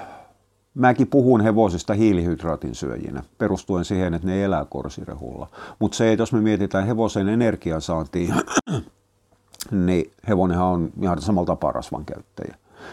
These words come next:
Hevosen energiansaannista noin puolet, tai energian tarpeesta noin puolet katetaan rasvoilla. Sehän ei saa niitä rasvoja ruuastaan. Heinässä on aika pahuksen vähän rasvaa. Sen sijaan se saa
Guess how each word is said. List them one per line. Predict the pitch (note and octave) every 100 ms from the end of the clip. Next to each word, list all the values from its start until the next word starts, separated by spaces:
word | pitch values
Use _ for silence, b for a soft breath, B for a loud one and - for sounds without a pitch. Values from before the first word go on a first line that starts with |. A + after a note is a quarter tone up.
| B
Hevosen | A2+ G#2+ G#2+
energiansaannista | G2+ G#2+ F#2+ - F2+ E2+ F2 E2+ D#2+ - F#2+
noin | F#2+ F#2
puolet, | E2+ F2 F2 D#2+ - - - _ -
tai | F2 E2+ -
energian | F#2+ G2 E2 E2 D2+
tarpeesta | E2+ D#2+ E2 - F2+
noin | E2+
puolet | G2 F2+ D2+ -
katetaan | C#2+ - - -
rasvoilla. | - - - - - - B B B
Sehän | A2 F#2
ei | G2 A#2
saa | G2 E2
niitä | E2 -
rasvoja | - F#2+ F2+
ruuastaan. | G#2+ F2+ - - - - - _ _ -
Heinässä | A2+ G2 G2 B2+
on |
aika | G#2+ G2
pahuksen | A#2+ F#2 - -
vähän | C#2+ -
rasvaa. | - - - - - B B B B
Sen | - A#2+
sijaan | G#2+ G#2 F2+ E2+ D#2+ - _ - - -
se | - F2+
saa | A#2+ A2 G2 E2+